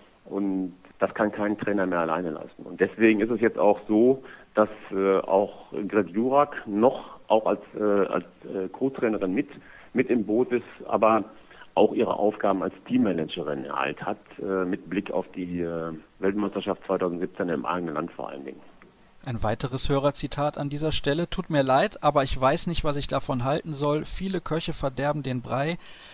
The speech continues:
Speaker 2: Ganz ehrlich, damit hat man doch das Fachwissen und die Autorität eines Jakob Westergaards voll zunichte gemacht. So ein Gewusel wie in Deutschland gibt es in keinem anderen Land mit annehmbarem Frauenhandball.“ Du merkst, der Frust sitzt tief bei den Fans. Kannst du das ein bisschen nachvollziehen?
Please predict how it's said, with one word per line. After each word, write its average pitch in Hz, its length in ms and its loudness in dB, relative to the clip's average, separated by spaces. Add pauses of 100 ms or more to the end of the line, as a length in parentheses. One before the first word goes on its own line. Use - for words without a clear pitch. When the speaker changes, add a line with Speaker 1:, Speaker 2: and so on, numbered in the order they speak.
(100)
Speaker 2:
Ganz 135 240 -2
ehrlich, 151 260 0
damit 147 320 0
hat 160 120 0
man 147 140 0
doch 143 140 2
das - 220 -2
Fachwissen 180 640 -2
und 151 180 -6
die 127 80 -4
Autorität 143 760 -4
eines 135 260 -4
Jakob 135 380 -4
Westergaards 135 720 -2 (360)
voll 180 320 6
zunichte 151 520 0
gemacht. 110 460 0
So 135 100 0
ein 143 160 0
Gewusel 165 540 -2
wie 165 80 0
in 143 100 -2
Deutschland 165 500 2
gibt - 200 -6
es 156 100 -6
in 135 180 -6
keinem 190 460 -2
anderen 156 380 -4
Land 120 380 -2 (340)
mit 139 240 -2
annehmbarem 151 640 0
Frauenhandball.“ 113 640 -2
Du 113 100 -2
merkst, 131 320 2
der 151 60 4
Frust - 380 -2
sitzt - 240 -8
tief 254 180 2
bei 117 160 2
den 104 140 0
Fans. 101 400 -4
Kannst - 220 -6
du 156 40 -6
das 160 140 -4
ein 151 80 -4
bisschen 165 240 -2
nachvollziehen? 107 640 -2